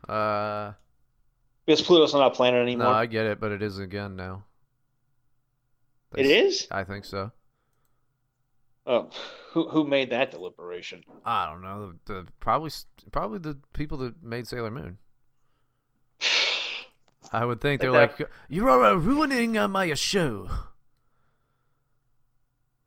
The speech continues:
Speaker 1: Yeah, Sailor, Sailor, Sailor Pluto had green hair, really long green hair,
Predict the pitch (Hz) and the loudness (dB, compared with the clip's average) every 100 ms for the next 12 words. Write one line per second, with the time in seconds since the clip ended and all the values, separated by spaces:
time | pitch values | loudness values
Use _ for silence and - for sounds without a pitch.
0 | _ - - - 135 143 - - 143 147 | _ -14 -12 -8 -2 -2 -2 -2 0 0
1 | 123 - - - 147 123 - 147 151 131 | -2 -6 -12 -6 -4 -6 -6 -4 0 0
2 | 117 107 101 - - 98 98 95 110 139 | 0 -2 -6 -18 -14 -12 -12 -12 -10 -8
3 | 123 95 85 85 104 _ _ _ _ _ | -8 -10 -8 -8 -10 _ _ _ _ _
4 | _ _ _ _ - - 101 117 113 110 | _ _ _ _ -20 -10 -2 0 0 -2
5 | 104 90 113 110 98 95 92 | -4 -8 -10 -6 -6 -6 -8